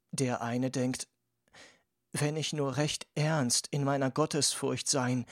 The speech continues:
und Gott recht fürchten und lieben könnte, dann würde ich auf Gnade hoffen.“ Aber das ist in die Irre gehen, sagt hier der Prophet. Das genügt nicht, denn du bist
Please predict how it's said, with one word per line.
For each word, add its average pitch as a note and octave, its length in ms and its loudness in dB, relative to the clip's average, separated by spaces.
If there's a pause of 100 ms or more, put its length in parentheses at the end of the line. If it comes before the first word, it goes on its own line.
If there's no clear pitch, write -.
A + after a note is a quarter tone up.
(220)
und D3+ 240 0
Gott D#3+ 300 0
recht D#3 340 -2
fürchten E3+ 600 0
und C3 180 -2
lieben D#3+ 380 0
könnte, B2 500 0 (380)
dann D#3 440 2 (380)
würde D3 320 4
ich C3 240 0
auf C#3+ 160 0
Gnade C3+ 500 2
hoffen.“ D3 440 -2 (1300)
Aber A#2+ 280 0
das - 420 -2 (480)
ist - 260 -2
in C#3+ 120 -4
die C#3+ 240 -10
Irre D#3 300 -4
gehen, G#2 400 -6 (400)
sagt - 380 -2
hier A#2+ 120 -2
der A#2 140 -2
Prophet. A2+ 600 -6 (1200)
Das C#3 300 -2
genügt C#3 480 -4
nicht, - 380 -8 (640)
denn D3+ 200 0
du C#3+ 80 2
bist D3+ 400 0